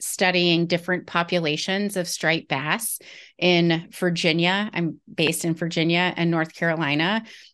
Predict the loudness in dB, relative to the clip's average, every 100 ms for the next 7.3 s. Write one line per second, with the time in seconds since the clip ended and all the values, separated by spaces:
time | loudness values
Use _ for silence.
0 | _ -2 0 -2 2 4 4 4 2 -2
1 | -2 -2 0 0 -2 -8 -4 0 0 2
2 | 0 -2 -4 -8 -16 -2 0 0 -2 2
3 | 4 6 4 2 2 2 4 2 -2 -2
4 | 2 4 4 2 0 -8 -6 0 0 2
5 | 0 0 -4 -2 -4 -2 -2 -2 -2 -2
6 | -2 -6 -4 0 2 2 0 0 -4 -4
7 | -2 0